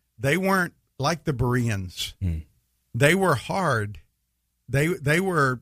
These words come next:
Speaker 1: not easily persuaded. It says he had to work at it. So when he left there, I,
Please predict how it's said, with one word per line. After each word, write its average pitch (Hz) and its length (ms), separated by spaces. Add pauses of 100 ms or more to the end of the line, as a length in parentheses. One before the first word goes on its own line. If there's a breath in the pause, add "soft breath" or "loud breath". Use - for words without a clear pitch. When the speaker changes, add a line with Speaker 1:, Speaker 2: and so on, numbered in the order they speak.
(120)
Speaker 1:
not 156 280
easily 160 580 (300)
persuaded. 120 760
It 135 80
says 156 260
he 156 160
had 147 240
to 120 240 (180)
work 175 340
at 101 200
it. 113 140 (640)
So 160 200
when 156 200
he 156 120
left 175 300
there, 131 460
I, 147 120